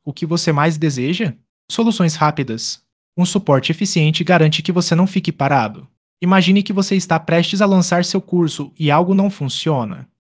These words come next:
Um bom atendimento pode fazer a diferença entre um lançamento bem-sucedido e um fracasso.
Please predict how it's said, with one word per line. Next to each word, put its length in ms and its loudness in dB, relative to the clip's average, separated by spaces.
Um 140 0
bom 240 2
atendimento 560 0
pode 320 0
fazer 320 0
a 40 2
diferença 460 0
entre 160 -2
um 80 2
lançamento 480 0
bem-sucedido 880 0
e 80 0
um 60 2
fracasso. 760 -2